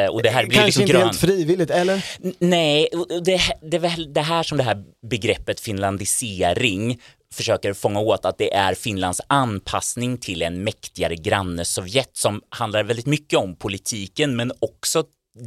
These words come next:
Speaker 1: delvis om kulturen. Och de här V S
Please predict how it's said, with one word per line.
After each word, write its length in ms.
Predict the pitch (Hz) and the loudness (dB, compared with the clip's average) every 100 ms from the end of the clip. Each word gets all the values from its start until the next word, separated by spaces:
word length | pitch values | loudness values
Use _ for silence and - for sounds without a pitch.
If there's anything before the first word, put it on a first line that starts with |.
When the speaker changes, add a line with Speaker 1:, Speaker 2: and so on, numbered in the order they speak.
| 104 | -8
Speaker 1:
delvis 600 | 156 120 98 98 113 - - | -2 0 0 -4 -4 -4 -2
om 260 | 95 92 | -2 -2
kulturen. 1000 | - - 104 - - 110 87 113 170 53 - - - | -6 -8 -8 -6 -4 -2 -2 -4 -4 -6 -12 -14 -12
Och 340 | - - 113 - 117 - 131 | -8 -2 -2 -2 -12 -6 -2
de 120 | 123 | 0
här 320 | 120 101 107 | 4 4 2
V 540 | 107 92 117 107 104 104 | -2 -8 -6 -4 0 0
S 280 | 101 - | 0 -4